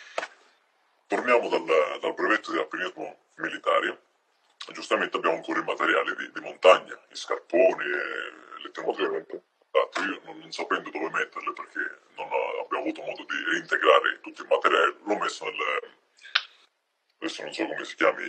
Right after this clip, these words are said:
Speaker 1: in italiano, comunque un, um, tiroir, il cassettone che c'è sotto il letto.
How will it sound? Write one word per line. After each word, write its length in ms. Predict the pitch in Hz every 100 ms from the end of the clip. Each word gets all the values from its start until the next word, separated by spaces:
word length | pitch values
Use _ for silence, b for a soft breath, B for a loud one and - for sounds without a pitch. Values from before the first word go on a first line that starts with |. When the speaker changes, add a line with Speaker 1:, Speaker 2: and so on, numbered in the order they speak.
| -
Speaker 1:
in 80 |
italiano, 500 | - - 85 90 82
comunque 380 | - 85 80 76
un, 140 | - 73
um, 500 | - 139 - - - _ _ _ _ - -
tiroir, 480 | - 92 90 - -
il 200 | - 85
cassettone 540 | 85 - 101 90 107 -
che 60 |
c'è 160 | - -
sotto 240 | - -
il 60 | -
letto. 420 | 64 65 - -